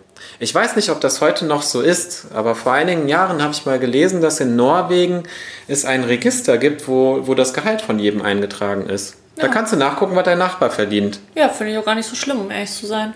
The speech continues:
Speaker 1: Gar nicht so schlimm oder schon ein bisschen schlimm?
Speaker 2: Überhaupt nicht. Also ich finde das völlig in Ordnung, Transparenz, auch wenn wir uns das Arbeitsleben mal angucken, in Unternehmen. Transparenz in den, in Bezug auf die Gehälter, in Bezug darauf, was verdienen meine Arbeitskollegen, was ist meine eigene Arbeit wert.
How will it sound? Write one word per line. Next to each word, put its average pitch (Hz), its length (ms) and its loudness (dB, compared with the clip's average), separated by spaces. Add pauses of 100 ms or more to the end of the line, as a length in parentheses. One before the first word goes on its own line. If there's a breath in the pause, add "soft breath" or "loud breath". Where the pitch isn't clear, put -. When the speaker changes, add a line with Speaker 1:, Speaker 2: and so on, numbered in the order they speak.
(140)
Speaker 1:
Gar 120 140 2
nicht 254 120 -2
so 131 140 2
schlimm 233 240 2
oder 220 300 2 (540)
schon 113 220 0
ein 101 40 -2
bisschen 101 280 -2
schlimm? 98 340 0
Speaker 2:
Überhaupt 226 500 2
nicht. 190 360 -2
Also 208 200 2
ich - 160 0
finde 269 160 0
das 240 120 2
völlig 294 280 0
in 254 80 -2
Ordnung, 240 380 0
Transparenz, 247 800 0 (320 loud breath)
auch 220 300 2
wenn 214 220 2
wir 214 280 4
uns 196 380 -2
das 175 180 -2
Arbeitsleben 208 480 0
mal 185 100 -6
angucken, 196 400 -4
in 202 140 -4
Unternehmen. 202 520 -2 (300 loud breath)
Transparenz 208 760 0 (140)
in 220 180 0
den, 208 260 2
in 220 160 -2
Bezug 226 360 0
auf 208 140 0
die 208 100 -2
Gehälter, 202 460 2
in 190 140 -4
Bezug 196 320 -4
darauf, 190 320 0
was 196 140 0
verdienen 190 260 0
meine 180 180 -2
Arbeitskollegen, 190 680 2
was 180 160 -4
ist 185 120 -6
meine 214 260 2
eigene 190 300 0
Arbeit - 360 0
wert. - 220 -4